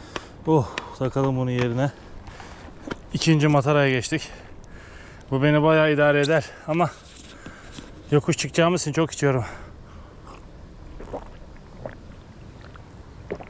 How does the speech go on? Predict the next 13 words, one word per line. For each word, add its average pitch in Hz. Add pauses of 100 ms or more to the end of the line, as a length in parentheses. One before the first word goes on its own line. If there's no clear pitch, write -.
(180)
Su -
o 156
kadar 170
sıcak 170
ki 175
bu 160
arada. 156 (880)
<laughs> -
Banyo 151
suyu 147
gibi 135
aynı 135
su. 127